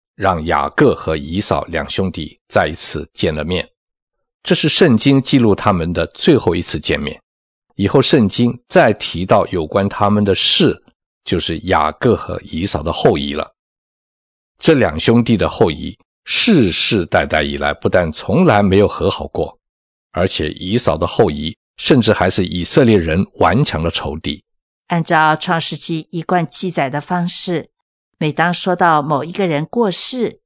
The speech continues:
Speaker 2: 或者说到某一个人的家谱，就表示一个时代过去了。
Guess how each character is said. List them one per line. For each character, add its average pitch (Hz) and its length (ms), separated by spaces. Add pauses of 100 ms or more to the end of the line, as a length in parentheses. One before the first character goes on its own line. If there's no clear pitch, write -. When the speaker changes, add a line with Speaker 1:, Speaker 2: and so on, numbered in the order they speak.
Speaker 2:
或 - 140
者 143 140
说 151 220
到 147 240
某 147 180
一 - 60
个 170 160
人 147 160
的 - 100
家 240 360
谱， - 400 (600)
就 165 160
表 131 220
示 143 460
一 180 100
个 165 100
时 - 240
代 160 200
过 151 260
去 147 320
了。 127 200